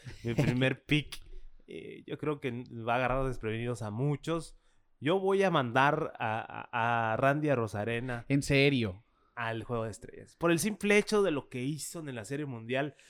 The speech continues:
Speaker 2: Y los
Speaker 1: Es lo
Speaker 2: playoffs pasados,
Speaker 1: Los playoffs
Speaker 2: ¿no?
Speaker 1: pasados fue algo, es, histórico. Quieras o no, que hayan
Speaker 2: Sí.
Speaker 1: perdido la Serie Mundial fue algo
Speaker 2: Nadie tiene
Speaker 1: histórico.
Speaker 2: más home runs en postemporada que Arozarena,
Speaker 1: Nadie,
Speaker 2: ¿eh?
Speaker 1: ni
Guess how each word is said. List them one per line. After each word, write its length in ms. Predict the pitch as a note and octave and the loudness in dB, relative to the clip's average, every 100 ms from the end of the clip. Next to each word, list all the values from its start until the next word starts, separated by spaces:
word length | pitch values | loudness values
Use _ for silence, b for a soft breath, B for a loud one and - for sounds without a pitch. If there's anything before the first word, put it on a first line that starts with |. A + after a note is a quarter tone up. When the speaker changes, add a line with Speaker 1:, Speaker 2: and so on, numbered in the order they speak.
| B | B
Speaker 2:
Y 60 | |
los 100 | C#3 | 4
Speaker 1:
Es 60 | D3 | 6
lo 60 | F3 | 8
Speaker 2:
playoffs 280 | C#3+ D3 | 8 6
pasados, 540 | - C#3 - A#2 C3+ C#3 | 4 0 2 2 4 4
Speaker 1:
Los 80 | B2 | 4
playoffs 300 | E3+ F3+ E3+ | 2 2 2
Speaker 2:
¿no? 40 | |
Speaker 1:
pasados 600 | E3+ D#3 C#3+ D3+ D#3 C#3+ | 2 4 4 4 4 0
fue 180 | D#3 D3+ | 0 0
algo, 420 | D#3+ D#3+ E3 C#3+ b b G2+ - - | 0 -2 -4 -6 b b -20 -12 -2
es, 320 | C3 A#2+ B2+ A#2 | -2 -2 -6 -6
histórico. 680 | C#3 A3+ C#4 - B2+ A2 - | 0 2 2 2 -4 -6 -6
Quieras 320 | G3+ A3+ G#3 | -2 0 0
o 60 | F3+ | 0
no, 240 | F#3 F#3+ | 2 0
que 80 | F#3+ | 2
hayan 140 | F3+ G3+ | 2 6
Speaker 2:
Sí. 80 | A3+ | 8
Speaker 1:
perdido 320 | C4+ F3+ F#3 | 8 6 4
la 140 | E3 | 2
Serie 200 | F3 F3+ | 2 -2
Mundial 340 | E3+ D#3 F3 F3 | -2 0 0 0
fue 160 | - D#3+ | 4 10
algo 60 | E3 | 10
Speaker 2:
Nadie 140 | G#3 | 10
tiene 200 | - F#3+ G3 | 8 6 6
Speaker 1:
histórico. 80 | F#3+ | 4
Speaker 2:
más 180 | F#3 | 4
home 120 | G3 F#3 | 4 6
runs 200 | F3+ F#3 | 6 4
en 100 | F#3 | 4
postemporada 580 | E3+ - C3+ B2 B2+ D#3 | 4 4 0 0 0 -2
que 100 | C3 | -2
Arozarena, 340 | A#2+ C3+ D3 | 0 2 4
Speaker 1:
Nadie, 300 | D3+ D3 C3 | 6 6 6
Speaker 2:
¿eh? 20 | B2 | 2
Speaker 1:
ni 140 | C3+ | -2